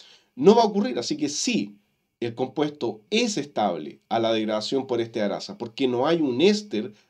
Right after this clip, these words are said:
dentro de la estructura que sea degradado. Entonces, ahí vamos bien. Segunda parte, dice, "Y su aplicación oftálmica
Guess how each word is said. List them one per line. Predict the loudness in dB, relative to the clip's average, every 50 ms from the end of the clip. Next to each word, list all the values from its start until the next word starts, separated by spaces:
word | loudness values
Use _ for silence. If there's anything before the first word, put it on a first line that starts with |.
| _
dentro | 0 2 2 2 2 2 0 2
de | 2 2
la | 0
estructura | -2 -4 -8 -10 -8 -4 -2 0 0 0 0
que | -2 -4
sea | -4 -2 -2 0 2 2 2
degradado. | 0 0 0 0 2 4 6 6 4 4 2 -4 -8 -14 _ _ -20 -20 -20 -20 _ _ _ _ _ _ _
Entonces, | _ -2 -2 0 2 0 0 0 -4 -4 2
ahí | 2 4 6
vamos | 6 4 4 2 2
bien. | 2 2
Segunda | 4 4 4 4 4 2 2 4
parte, | 4 2 2 0 -2 -2
dice, | -2 -2 -2 2 2 2 2 0
"Y | -4 -8 -6
su | -2 -2
aplicación | -2 0 0 -2 -4 0 0 -2 -2 -2 -4 -2 2 2 4 4 4 2 2 0 -4 -6 _
oftálmica | -4 -4 -4 -4 -10 -10 _ 2 2 4 4 2 2 0 0 0 -2 -2 -2 -2 -2 -4 -8